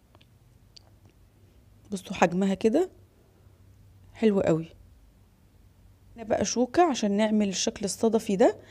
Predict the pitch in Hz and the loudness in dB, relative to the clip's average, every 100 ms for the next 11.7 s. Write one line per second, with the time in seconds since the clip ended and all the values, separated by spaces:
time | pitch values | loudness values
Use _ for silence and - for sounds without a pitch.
0 | - - 190 185 202 208 202 - - 190 | -20 -10 -6 -2 -2 -2 -2 -6 -6 -8
1 | - 220 240 294 233 180 - 208 - 196 | -4 0 0 2 0 -2 -4 -6 -6 -6
2 | 180 - 226 269 - 415 - - - _ | -8 -4 -2 0 0 -2 -4 -20 -20 _
3 | _ _ - - - - - - 202 233 | _ _ -20 -20 -20 -20 -10 -2 2 4
4 | 226 214 180 190 - 233 202 170 196 202 | 4 2 2 -2 0 2 4 4 4 4
5 | 175 170 311 427 370 247 180 - 156 - | 2 4 4 8 8 8 6 2 -6 -8
6 | - - - _ _ _ _ _ - 190 | -10 -20 -20 _ _ _ _ _ -4 0
7 | 226 240 339 214 175 180 - 220 220 180 | 2 4 4 4 0 0 0 -2 -4 -2
8 | 220 196 185 185 - - 196 - 170 165 | 0 4 4 4 -2 -6 -6 0 0 0
9 | - - - - - - 202 196 190 196 | -8 -20 -20 -20 -16 -6 0 2 2 0
10 | 214 214 180 208 - - 202 226 220 196 | 2 2 2 -2 -2 -4 -2 0 0 0
11 | 185 180 - 226 226 403 | -2 -6 -4 -4 6 6